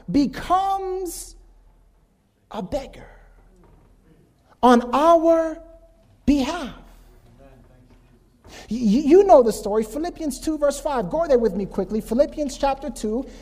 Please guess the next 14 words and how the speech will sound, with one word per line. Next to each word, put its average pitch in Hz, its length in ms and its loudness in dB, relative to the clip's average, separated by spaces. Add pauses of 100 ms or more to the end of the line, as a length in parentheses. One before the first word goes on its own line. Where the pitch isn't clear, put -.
(160)
and 233 200 0
verse 269 280 0
five. 180 460 -4
Philippians 254 640 -4
two 247 300 -4
verse 226 220 0
five. 277 240 0 (240)
"Take 339 560 6 (240)
nothing 349 1000 2 (200)
for 302 960 8 (140)
granted." 226 840 0 (4000)
Philippians 320 720 0
chapter 311 360 -4
two 156 540 -6